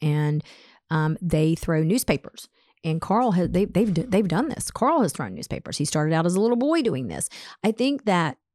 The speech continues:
the only way, if you run a company, the only way to walk in your employee's shoes is to literally walk in your employee's shoes and know what are the pitfalls, what happens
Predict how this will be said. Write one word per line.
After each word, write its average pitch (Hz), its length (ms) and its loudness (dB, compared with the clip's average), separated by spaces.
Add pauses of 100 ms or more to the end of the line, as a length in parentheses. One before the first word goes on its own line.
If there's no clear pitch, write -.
(200)
the 202 300 0
only 262 380 0
way, 160 460 0
if 170 160 -2
you 202 460 0 (380)
run 180 400 0
a 180 80 -4
company, - 580 -6
the 185 240 0
only 214 380 2
way 160 500 -2
to 180 160 0
walk 165 340 0
in 160 80 -2
your 156 100 -2
employee's 147 340 -2
shoes 151 240 -2
is 143 120 0
to - 120 -6
literally 139 480 -6
walk 135 240 -6
in 120 60 -8
your 92 100 -10
employee's 85 300 -10
shoes - 280 -10 (220)
and 180 180 2
know 180 460 0 (720)
what 160 300 -2
are 202 40 2
the 202 120 0
pitfalls, - 600 -6
what 165 200 0
happens - 600 -6